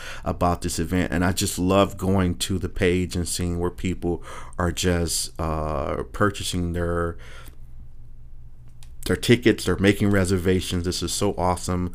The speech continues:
Uh, I'm super excited about what's gonna happen.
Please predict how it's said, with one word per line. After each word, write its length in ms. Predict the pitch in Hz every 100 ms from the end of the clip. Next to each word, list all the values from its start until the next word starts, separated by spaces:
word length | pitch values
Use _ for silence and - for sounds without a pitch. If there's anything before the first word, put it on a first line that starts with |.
| - - -
Uh, 300 | - 92 85 -
I'm 160 | 98 95
super 480 | - 110 107 98 90
excited 520 | - - 85 85 82
about 440 | 69 85 82 -
what's 220 | 90 87
gonna 240 | - 90 82
happen. 440 | 87 85 - 82